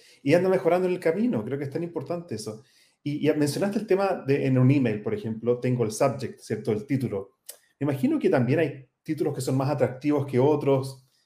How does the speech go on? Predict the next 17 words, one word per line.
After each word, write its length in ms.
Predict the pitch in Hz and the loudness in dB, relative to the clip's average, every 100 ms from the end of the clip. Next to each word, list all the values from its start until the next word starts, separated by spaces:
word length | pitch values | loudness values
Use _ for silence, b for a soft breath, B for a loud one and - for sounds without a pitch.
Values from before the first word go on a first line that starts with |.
| _ _ | _ _
Eh, 300 | 127 120 117 123 | 0 0 2 2
¿hay 140 | 170 | 2
algún 440 | 220 190 190 190 _ _ _ _ | 2 0 0 -4 _ _ _ _
principio 680 | - 120 110 - 139 139 160 | -4 -2 -2 -2 -2 0 2
o 120 | 127 | 2
regla 580 | 107 123 135 160 160 - | 2 2 4 2 2 -4
que 120 | 123 | -6
podría 300 | 127 110 135 | -2 2 2
guiar 400 | - 110 110 123 | 0 2 4 4
a 40 | 147 | 2
nuestros 300 | 139 139 123 | -2 -4 -4
auditores 460 | 113 113 123 127 120 | -2 2 2 2 0
a 360 | 117 113 - _ | -2 -2 -10 _
escribir 800 | 123 - 131 113 127 156 85 - _ _ _ _ _ _ _ | -12 -6 -2 2 2 2 -4 -18 _ _ _ _ _ _ _
títulos 580 | - 151 160 156 240 - | -6 -4 0 0 -2 -6
más 280 | 123 127 135 | -2 0 0
atractivos? 720 | 131 127 - 143 - - _ | -4 -4 -4 -6 -6 -14 _